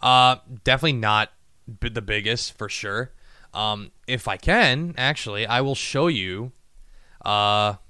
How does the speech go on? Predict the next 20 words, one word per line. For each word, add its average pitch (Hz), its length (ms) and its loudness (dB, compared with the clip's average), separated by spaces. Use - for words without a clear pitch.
Formula 151 440 2
One 117 540 2
used 107 240 -6
to 120 40 -6
be 104 280 -2
here. 104 260 -4
Oh 185 160 6
yeah, 226 300 6
did 156 180 -4
you 208 80 -2
know 220 100 0
that 220 120 2
Formula 208 260 0
One 202 160 0
used 196 160 -4
to 165 60 -8
drive 143 320 2
here 120 180 2
in 110 320 -8
Detroit? 110 500 -2